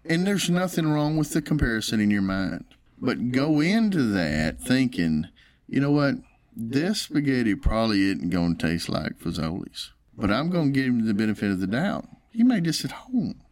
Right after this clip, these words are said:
This is, he's not a franchise. <laughs> He just went to the store, bought the ingredients, did the best he could. And we'll give him a grade on th-, that.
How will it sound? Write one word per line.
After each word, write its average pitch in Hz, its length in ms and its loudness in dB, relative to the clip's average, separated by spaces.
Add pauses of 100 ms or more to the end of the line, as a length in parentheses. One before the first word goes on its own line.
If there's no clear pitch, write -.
(140)
This - 240 -2
is, - 240 -2 (240)
he's 98 160 -2
not 85 200 2
a 98 40 0
franchise. 98 760 -4 (320)
<laughs> - 400 -14
He 220 180 0
just - 420 -2
went 127 280 2
to - 60 -8
the - 100 -4
store, 175 580 0 (320)
bought 80 260 -2
the 71 80 -4
ingredients, 123 680 0
did 95 200 -2
the 90 60 -4
best 110 320 -2
he 113 80 0
could. - 280 -4 (280)
And 101 300 2
we'll 160 200 4
give 147 400 2
him 135 500 2
a 92 280 2
grade 98 640 2
on 82 480 0 (320)
th-, 85 100 -8 (300)
that. - 580 -6